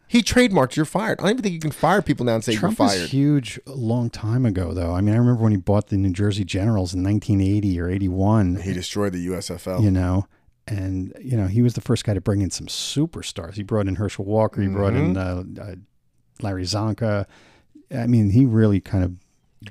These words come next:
Speaker 2: built
Speaker 1: But he,
Speaker 2: things.
Speaker 1: he destroyed that league by trying to go head-to-head with the N F L.
Speaker 2: Without a doubt, but I think they, there was a setup just to get them to buy the teams.
Speaker 1: Well, he desperately wants to get an N F L team,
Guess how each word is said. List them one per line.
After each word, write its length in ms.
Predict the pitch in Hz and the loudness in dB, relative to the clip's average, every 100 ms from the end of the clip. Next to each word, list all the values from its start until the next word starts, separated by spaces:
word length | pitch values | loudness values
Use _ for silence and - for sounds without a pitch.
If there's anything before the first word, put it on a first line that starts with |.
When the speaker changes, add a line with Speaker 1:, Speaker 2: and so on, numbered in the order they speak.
| _ | _
Speaker 2:
built 100 | - 107 | -4 -2
Speaker 1:
But 20 | |
he, 80 | 123 | 0
Speaker 2:
things. 200 | 98 98 | -2 -6
Speaker 1:
he 160 | 107 127 | -4 -2
destroyed 420 | 123 - 151 147 | -2 0 4 4
that 160 | 110 87 | 4 2
league 240 | 131 110 | 0 0
by 100 | 95 | -4
trying 200 | - 104 | -2 -2
to 40 | 98 | -2
go 80 | |
head-to-head 340 | 92 98 95 98 | -2 -4 -4 -4
with 140 | 98 | -6
the 80 | 95 | -8
N 80 | 82 | -10
F 120 | 85 | -8
L. 180 | 90 82 - _ _ _ _ | -10 -10 -16 _ _ _ _
Speaker 2:
Without 280 | 135 117 95 | 6 6 6
a 40 | |
doubt, 300 | 87 120 170 | 2 0 0
but 100 | 113 | 0
I 60 | 98 | 0
think 200 | - 113 | 0 0
they, 100 | 101 - - | 0 -2 -4
there 120 | 113 | -2
was 120 | 101 | 0
a 40 | 101 | -2
setup 540 | - - 117 104 85 | 0 2 2 2 -2
just 200 | - 104 | -4 -6
to 60 | 90 | -2
get 220 | 95 95 | -2 -2
them 140 | 95 | -2
to 60 | 85 | -4
buy 580 | 82 98 92 90 90 - _ _ _ - | -6 -6 -4 -6 -8 -14 _ _ _ -4
the 100 | 104 | -4
teams. 500 | - 117 131 80 - - - _ | 2 2 2 0 -10 -16 -20 _
Speaker 1:
Well, 100 | - 98 | -12 -8
he 160 | 156 | -6
desperately 540 | 156 90 85 - 85 87 | -6 -8 -10 -10 -10 -10
wants 280 | 82 80 - | -10 -14 -14
to 80 | 80 | -14
get 280 | 73 65 - _ | -14 -14 -18 _
an 120 | 87 - | -16 -14
N 100 | 85 | -16
F 180 | 80 - | -16 -16
L 160 | 71 | -14
team, 420 | - 85 - - | -16 -18 -18 -20